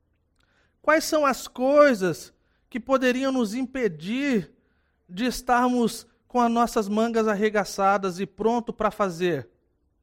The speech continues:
O que poderia? Preocupações? Medo?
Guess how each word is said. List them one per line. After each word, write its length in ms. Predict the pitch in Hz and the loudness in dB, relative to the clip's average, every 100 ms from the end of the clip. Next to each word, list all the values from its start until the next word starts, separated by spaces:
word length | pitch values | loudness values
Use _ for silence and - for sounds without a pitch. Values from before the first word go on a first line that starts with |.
| _ _ _ _ _ _ - | _ _ _ _ _ _ -16
O 80 | 226 | -12
que 160 | - 285 | -6 -4
poderia? 800 | 294 285 277 262 269 214 123 _ _ _ _ _ _ _ _ _ _ _ _ _ _ - | 0 0 0 2 2 2 0 _ _ _ _ _ _ _ _ _ _ _ _ _ _ 0
Preocupações? 1300 | 240 233 233 220 180 - 220 262 277 208 - - - _ _ _ _ _ _ _ _ _ - | 2 2 2 2 2 0 2 4 4 0 -4 -14 -20 _ _ _ _ _ _ _ _ _ -10
Medo? 840 | 170 185 220 269 285 202 170 - | -2 4 6 6 4 4 0 0